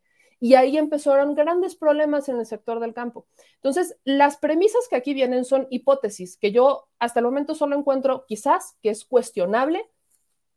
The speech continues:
que un amigo de los hijos, que es experto en el tema y que es empresario del tema, resultara tener un contrato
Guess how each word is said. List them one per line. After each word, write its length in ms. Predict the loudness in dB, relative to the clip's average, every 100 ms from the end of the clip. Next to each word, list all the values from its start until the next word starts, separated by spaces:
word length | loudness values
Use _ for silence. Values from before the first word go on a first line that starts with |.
| _ _ _ _ 2
que 140 | 4
un 220 | 4 0 -4
amigo 380 | -4 -2 2
de 80 | 2
los 240 | 2 -2 -4
hijos, 480 | 0 0 0 -4 _ _ _ _ _ _ _ _ _ _ _
que 120 | -4
es 120 | -4
experto 460 | -8 -4 0 0 0
en 100 | -2
el 100 | 0
tema 380 | 0 0 -4 -8 _ _ _ _ _ _ _
y 180 | -8 0
que 100 | 0
es 140 | 2
empresario 540 | -4 -2 -2 0 0
del 160 | 0 -2
tema, 320 | -4 -6 -10 _ _ _ _ _ _
resultara 1040 | 2 2 2 -4 2 4 6 6 4 0 _ _ _ _
tener 500 | 2 2 2 0 -2 -12 _
un 240 | 0 2 2
contrato 760 | -2 -2 -2 -2 -2 -8 -8